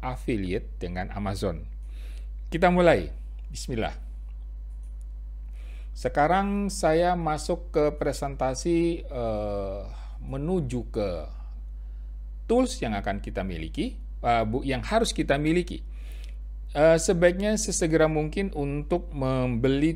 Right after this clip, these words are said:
tools ini di Pro, eh, Pro S E O Tools. Kita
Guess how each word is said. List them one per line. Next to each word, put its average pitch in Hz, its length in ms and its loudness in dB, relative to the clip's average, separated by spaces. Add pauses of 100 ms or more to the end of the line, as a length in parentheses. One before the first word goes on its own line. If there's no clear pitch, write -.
(160)
tools 180 320 6
ini 131 400 0
di 117 240 2
Pro, 127 480 2
eh, 110 480 2
Pro 151 160 6
S 147 160 -2
E 131 80 -2
O 139 80 -2
Tools. 160 560 2 (1120)
Kita - 320 -8